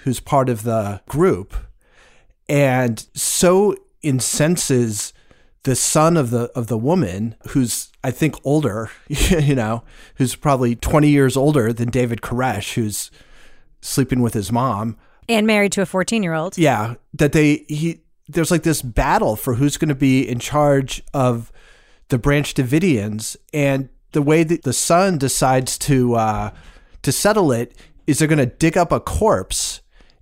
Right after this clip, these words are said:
Speaker 1: and whichever one of them can bring it to life will lead the Branch Davidians. And so he gets the corpse and tries for a couple nights to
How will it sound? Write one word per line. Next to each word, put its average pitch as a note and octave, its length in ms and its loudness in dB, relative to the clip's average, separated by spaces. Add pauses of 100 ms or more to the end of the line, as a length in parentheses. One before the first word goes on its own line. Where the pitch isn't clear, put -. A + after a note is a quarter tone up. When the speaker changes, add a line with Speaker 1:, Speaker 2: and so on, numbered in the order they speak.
(120)
Speaker 1:
and D3 160 4
whichever F3+ 320 2
one D#3 160 4
of E3+ 140 2
them B2 120 2
can B2 200 -2
bring C#3+ 180 0
it D#3 160 -2
to C#3 100 -2
life A2 640 -6 (380)
will B2+ 240 2
lead C#3 280 2
the C#3 80 0
Branch C#3 360 -2
Davidians. A2+ 840 -2 (520)
And D#3 220 2
so D#3 420 2
he - 180 -4
gets F#3+ 240 0
the F#3 100 0
corpse - 640 0 (320)
and C3+ 160 -2
tries D3 400 0
for D3 180 0
a C3 60 0
couple C3+ 320 -4
nights B2 520 -4
to A#2+ 380 -2